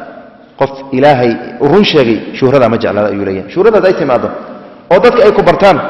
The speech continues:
qalbigaadana Rabbi ogsoyn subxaanahu wa tacaala, ishkaal ma laha. Weliba waa sabab keenaysa in cilmiga laga xambaaro oo dadka ay ka faa'iidaystaan, dhib ma laha. Laakiin shuhrada haddii aad qalbiga ka jeclaato oo tiraahdo, "Muxuu ahaa, kamarada ha lagu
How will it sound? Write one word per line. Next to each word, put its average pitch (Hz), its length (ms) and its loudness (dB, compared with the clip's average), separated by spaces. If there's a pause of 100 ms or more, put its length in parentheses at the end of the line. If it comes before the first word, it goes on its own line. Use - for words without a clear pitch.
(300)
qalbigaadana 190 520 4
Rabbi 190 200 4
ogsoyn 180 300 2
subxaanahu 165 360 2
wa 156 60 4
tacaala, 147 340 4 (320)
ishkaal 202 300 -4
ma 202 80 -2
laha. 113 140 -8 (500)
Weliba 190 260 4
waa 180 180 6 (100)
sabab 196 220 4 (680)
keenaysa 190 560 4
in 214 140 2
cilmiga 208 300 4
laga 180 300 6
xambaaro 151 380 4 (320)
oo 185 140 6
dadka 233 260 2
ay 185 60 4
ka 247 160 2
faa'iidaystaan, 202 600 4 (720)
dhib 254 140 -4
ma 247 100 2
laha. 135 180 0 (520)
Laakiin 147 240 -6
shuhrada 165 320 2
haddii 170 200 2
aad 160 120 0
qalbiga 175 300 2
ka 202 60 4
jeclaato 135 420 2 (140)
oo 160 80 2
tiraahdo, 143 300 2
"Muxuu 151 240 0
ahaa, 143 220 4
kamarada 170 340 2
ha 160 40 6
lagu 156 180 4